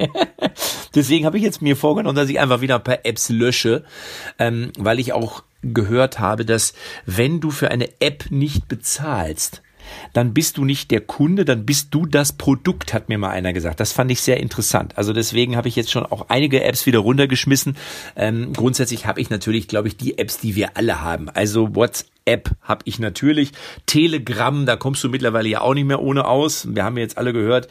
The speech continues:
oder ich stelle jetzt immer mehr fest, dass viele Leute dahin wechseln. Naja, und dann hab ich's mir halt einfach mal runtergeladen. Twitter hab ich natürlich, da bin ich, da hab ich auch einen eigenen Account, genauso wie bei Facebook. Da gibt's auch den Matze Knob Account. Instagram hab ich. Ich muss ja auch meine tägliche Insta-Story. Ich hab sogar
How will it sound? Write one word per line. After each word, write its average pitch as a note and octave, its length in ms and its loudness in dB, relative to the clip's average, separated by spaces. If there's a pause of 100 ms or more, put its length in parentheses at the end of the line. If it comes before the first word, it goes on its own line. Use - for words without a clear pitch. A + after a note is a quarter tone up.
(160)
oder - 140 0
ich B2+ 120 0
stelle D3 180 4
jetzt C#3 220 0
immer D3 160 4
mehr A#2 140 -2
fest, D#3+ 320 0
dass A#2 120 -2
viele B2 220 2
Leute A#2+ 260 0
dahin B2+ 340 2
wechseln. A#2+ 440 -2 (420)
Naja, B2+ 220 2
und C3+ 60 2
dann A#2 140 0
hab C3+ 120 4
ich's C#3+ 100 0
mir B2 120 0
halt A2 100 0
einfach C#3 200 2
mal A2 100 2
runtergeladen. G#2 680 0 (320)
Twitter F3 500 2
hab D#3 140 -4
ich D3+ 120 -6
natürlich, D3+ 500 -4
da A#2 100 4
bin B2 180 -2
ich, C#3 100 0
da A2+ 100 4
hab A2 60 2
ich A2+ 100 -4
auch A2 80 0
einen G#2+ 100 -4
eigenen G2+ 300 0
Account, C3 380 0
genauso G#2+ 360 0
wie G2 60 0
bei F2+ 120 -2
Facebook. C#3 640 2
Da - 80 -8
gibt's - 220 -8
auch A2+ 140 -2
den A2 120 -2
Matze G2+ 260 -4
Knob D#3 280 0
Account. D3+ 200 -2
Instagram B2+ 840 2
hab A#2+ 240 0
ich. B2 160 -6
Ich - 140 -8
muss B2 160 -4
ja B2 100 -2
auch G2+ 120 -6
meine G#2 240 -6
tägliche G2 420 -4 (340)
Insta-Story. G3+ 720 2
Ich C3+ 80 -2
hab F3+ 140 0
sogar C3+ 240 0